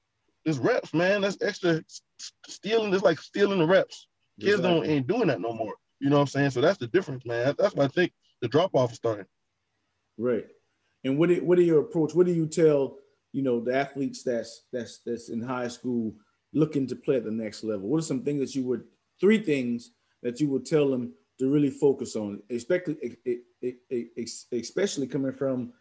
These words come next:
Speaker 2: a collegiate coach, you know, been a player, you know, then going to college and the coach, you're looking back at it, what are three things that you would, you know, tell the younger players that they need to really focus on?
Speaker 1: All right, so number one,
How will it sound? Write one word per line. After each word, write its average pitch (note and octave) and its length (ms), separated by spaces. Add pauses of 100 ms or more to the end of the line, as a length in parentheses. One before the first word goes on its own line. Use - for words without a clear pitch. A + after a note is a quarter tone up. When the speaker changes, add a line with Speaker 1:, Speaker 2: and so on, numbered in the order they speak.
(180)
Speaker 2:
a C3 80
collegiate B2+ 460
coach, D3+ 300 (120)
you A#2 180
know, A#2 100 (400)
been D#3+ 180
a E3 60
player, D#3+ 560 (300)
you C3 100
know, A#2 180
then C#3+ 240
going D3 200
to C#3+ 60
college C3+ 400
and A#2+ 100
the A#2 60
coach, C#3+ 300 (100)
you're A#2+ 220
looking D#3 280
back E3 280
at B2 160
it, A#2+ 120 (280)
what E3 160
are D#3 40
three E3+ 300
things D#3 360
that A#2 180
you C#3+ 80
would, C3 240 (480)
you C3 120
know, A#2 240
tell C3+ 260
the A#2+ 60
younger A#2+ 280
players B2 320
that A2+ 140
they A#2 60
need A#2+ 200
to A2+ 60
really A2 200
focus G#2+ 460
on? F#2+ 180 (1400)
Speaker 1:
All B2+ 80
right, C3+ 160
so B2+ 260
number C#3 180
one, F3 360